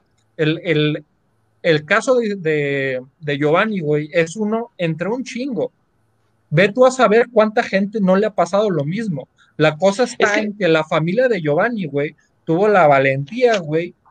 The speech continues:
Speaker 1: de un mes después, porque ve tú a saber, supuesta-, se dice que estaban amenazados de hacerlo público, pero ¿cuántas personas y cuántas familias prefieren no hacerlo público por miedo o por lo que sea?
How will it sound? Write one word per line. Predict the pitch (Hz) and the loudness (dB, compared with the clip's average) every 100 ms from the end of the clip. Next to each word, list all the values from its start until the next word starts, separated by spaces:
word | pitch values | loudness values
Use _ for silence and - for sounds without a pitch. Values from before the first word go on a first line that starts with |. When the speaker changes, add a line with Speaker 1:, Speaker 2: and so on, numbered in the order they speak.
| _ - | _ -4
Speaker 1:
de | 151 151 143 139 139 _ - - | 0 2 2 0 -4 _ -8 2
un | 240 269 | 2 4
mes | 269 294 | 2 2
después, | 226 160 _ 170 214 185 | -2 -6 _ -6 -4 -6
porque | - 151 156 | -8 -8 -2
ve | 170 | -2
tú | 175 | -2
a | 202 | -2
saber, | 208 175 180 | 0 0 0
supuesta-, | 160 165 170 190 185 | -4 -4 -4 -4 -8
se | - 156 147 | -6 -2 0
dice | 160 196 | -2 -6
que | - | -8
estaban | 151 156 185 | -4 -4 -2
amenazados | 160 135 127 151 170 160 - _ _ _ | -4 -6 -8 -4 -2 -4 -6 _ _ _
de | 143 | -2
hacerlo | 147 196 247 160 | 0 0 -2 -4
público, | 196 262 180 - - - | -4 -6 -6 -8 -14 -2
pero | 156 151 | 0 2
¿cuántas | 190 196 285 | 0 -2 -4
personas | - 160 180 190 202 | -4 -2 -2 -4 -6
y | 170 | -6
cuántas | 175 180 - | -8 -6 -6
familias | 151 156 196 196 _ _ _ | -4 -2 -2 -4 _ _ _
prefieren | 160 151 156 185 | 2 2 2 2
no | 190 | 2
hacerlo | 185 190 185 | 0 -2 -2
público | 185 185 185 165 | -4 -6 -6 -8
por | 147 139 | -8 -4
miedo | 143 165 175 | 0 2 2
o | 165 | 0
por | 143 135 | -4 -10
lo | - | -14
que | 139 | -10
sea? | - 190 | -4 -4